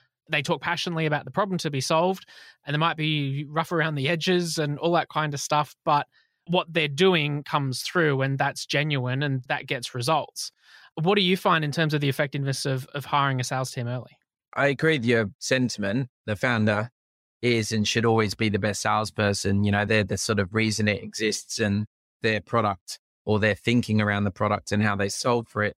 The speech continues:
Speaker 2: tends to be the best. However, what we have found more specifically in health and med tech is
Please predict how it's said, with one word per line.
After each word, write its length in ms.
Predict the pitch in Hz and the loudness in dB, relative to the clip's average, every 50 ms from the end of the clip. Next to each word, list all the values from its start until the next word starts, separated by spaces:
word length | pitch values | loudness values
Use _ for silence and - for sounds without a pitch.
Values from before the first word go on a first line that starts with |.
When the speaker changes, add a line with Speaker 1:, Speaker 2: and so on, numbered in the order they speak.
| _ - | _ -6
Speaker 2:
tends 280 | - 110 107 107 - - | -2 0 0 0 -2 -4
to 100 | - 87 | -4 0
be 140 | 104 101 | 0 2
the 80 | 98 98 | 2 2
best. 360 | 95 104 120 131 - - - _ _ - | 2 0 0 -2 -6 -12 -16 _ _ -10
However, 560 | - - 123 123 120 110 117 110 110 110 - _ _ - | -4 -2 0 0 0 0 0 0 0 -2 -4 _ _ 0
what 180 | 120 117 - | 0 2 2
we 100 | 110 107 | 2 0
have 240 | 104 110 127 131 - | 0 0 -2 -2 -2
found 540 | - - 117 113 113 110 107 104 - - - _ _ _ - | -2 -2 0 2 2 2 2 0 -2 -4 -12 _ _ _ -4
more 220 | 101 120 117 117 113 | 0 2 4 4 2
specifically 640 | - - - 113 - 120 101 110 110 113 117 113 | 2 -2 -4 -4 -2 -2 -4 -4 -2 0 2 2
in 100 | 107 104 | 2 2
health 280 | 104 110 110 107 104 - | 2 0 0 0 -2 -2
and 100 | 107 107 | 0 0
med 220 | 113 120 117 117 | 2 0 0 -2
tech 400 | - - 107 101 101 98 - - | -2 0 0 0 0 -2 -2 0
is 320 | 107 104 104 101 104 - | 2 2 2 0 -2 -6